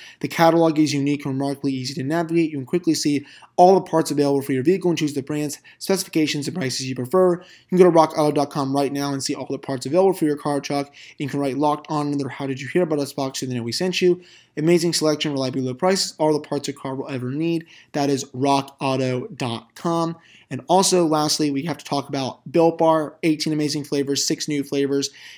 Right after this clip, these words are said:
Caramel brownie, cookies and cream, lemon almond cheesecake are a few of the new ones. For the originals, mint brownie, salted caramel, double chocolate.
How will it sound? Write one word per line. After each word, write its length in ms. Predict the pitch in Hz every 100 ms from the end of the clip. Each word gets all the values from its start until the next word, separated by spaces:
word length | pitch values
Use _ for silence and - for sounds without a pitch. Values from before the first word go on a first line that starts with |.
| -
Caramel 280 | 170 156 143
brownie, 280 | 147 147 143
cookies 320 | 143 143 139
and 140 | 135
cream, 280 | 127 143 135
lemon 240 | 135 139
almond 320 | 135 135 135 131
cheesecake 440 | 143 131 - 127
are 80 | 123
a 40 |
few 180 | 123 139
of 60 | 135
the 60 |
new 180 | 135 131
ones. 320 | 131 131 123 _ _
For 100 | 147
the 100 | 147
originals, 520 | 147 143 147 143 135
mint 180 | 147 139
brownie, 320 | 147 139 135
salted 380 | 127 131 127 131
caramel, 320 | 139 131 131
double 300 | 127 127 131
chocolate. 640 | 123 135 127 - 135 127